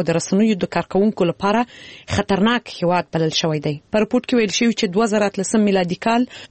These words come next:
د افغانستان د ژورنالستانو لپاره تر ټولو خطرناک کال و. تیر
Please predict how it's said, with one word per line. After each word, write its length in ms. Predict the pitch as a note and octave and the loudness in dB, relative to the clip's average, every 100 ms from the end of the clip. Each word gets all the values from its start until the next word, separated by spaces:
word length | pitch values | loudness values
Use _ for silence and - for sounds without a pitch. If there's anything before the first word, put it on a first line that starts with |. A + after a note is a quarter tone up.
| G3+ | 2
د 100 | G#3 - G#3 | 2 2 0
افغانستان 560 | A3+ A#3+ - D4 C#4 | 2 0 2 2 4
د 100 | B3+ A#3 | 2 2
ژورنالستانو 680 | G#3 G3 F3+ - C4 A#3 | 2 0 -2 0 4 4
لپاره 380 | F#3+ G3+ G#3 A#3 - | 2 0 0 0 -2
تر 120 | G3 - | -4 0
ټولو 260 | B3 A#3+ A#3+ | 2 2 2
خطرناک 520 | G3 F3 E3+ F3 E3 - | -2 -2 0 0 -2 -4
کال 180 | E3+ E3 | 0 0
و. 80 | D#3 - - | -2 -8 -4
تیر 120 | A3+ | -2